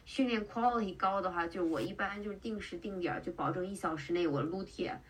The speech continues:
要把它撸完。这一小时内的话，我就会要求自己很 focused 的，我想要尽量找到这个 mind muscle connection，我想要尽量的就是能够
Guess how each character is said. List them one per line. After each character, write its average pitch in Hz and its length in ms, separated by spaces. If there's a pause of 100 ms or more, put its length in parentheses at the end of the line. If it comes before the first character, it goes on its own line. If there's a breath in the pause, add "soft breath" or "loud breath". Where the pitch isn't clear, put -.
(260 loud breath)
要 196 100
把 170 100
它 165 120
撸 196 260
完。 135 340 (280)
这 247 100
一 240 140
小 220 200
时 - 180
内 202 200
的 175 140
话， 175 160
我 151 160
就 151 120
会 180 280
要 180 320
求 - 260
自 143 160
己 165 140
很 - 240
focused - 560
的， - 180 (320 loud breath)
我 180 100
想 156 300
要 165 60
尽 202 180
量 185 220
找 135 200
到 156 400
这 - 160
个 170 80
mind 170 360
muscle 175 400 (120)
connection， 160 640 (400 loud breath)
我 185 140
想 185 180
要 160 100
尽 190 280
量 180 200
的 139 100
就 170 180
是 - 480
能 165 240
够 180 360